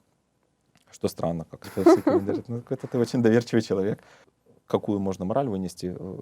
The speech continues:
Speaker 1: прежде чем принимать решение рисковать, забеременеть, там, стоит, э, убедиться в том, что ваши ценности, они хотя бы где-то пересекаются, потому что тут я этого не увидел, и неизвестно, вообще был брак или
Speaker 2: У нас
Speaker 1: нет.
Speaker 2: була, е, початок історії, що я,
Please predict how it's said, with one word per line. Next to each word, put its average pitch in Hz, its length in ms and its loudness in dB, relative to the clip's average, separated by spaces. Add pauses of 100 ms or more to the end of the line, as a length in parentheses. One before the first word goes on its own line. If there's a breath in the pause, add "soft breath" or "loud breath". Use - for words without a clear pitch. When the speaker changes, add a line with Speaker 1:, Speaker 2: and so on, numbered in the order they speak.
(160)
Speaker 1:
прежде 104 300 0
чем 90 180 -8
принимать 98 380 -6
решение 98 480 -6 (160)
рисковать, 95 540 -2
забеременеть, 95 520 -6
там, 90 200 -12
стоит, 101 500 0 (120)
э, 90 560 -6 (340)
убедиться 104 360 -4
в - 40 -14
том, 135 160 -6
что - 120 -4
ваши 95 180 -4
ценности, 123 520 -6 (880)
они 104 180 -4
хотя - 200 -8
бы 101 100 -2
где-то 101 380 0
пересекаются, - 640 -10
потому - 280 -12
что - 180 -14
тут 117 200 -10 (360)
я 95 120 -2
этого 92 200 -6
не 95 120 -6
увидел, 107 280 -4
и - 120 -12
неизвестно, 98 440 -6
вообще 87 160 -12
был 98 160 -6
брак 92 280 -6
или - 80 -6
Speaker 2:
У - 20 2
нас 220 280 0
Speaker 1:
нет. 202 80 -4
Speaker 2:
була, 214 400 -2 (100)
е, 196 180 -2 (260)
початок 202 500 -2
історії, 220 580 0 (500 soft breath)
що - 180 -6
я, 202 180 2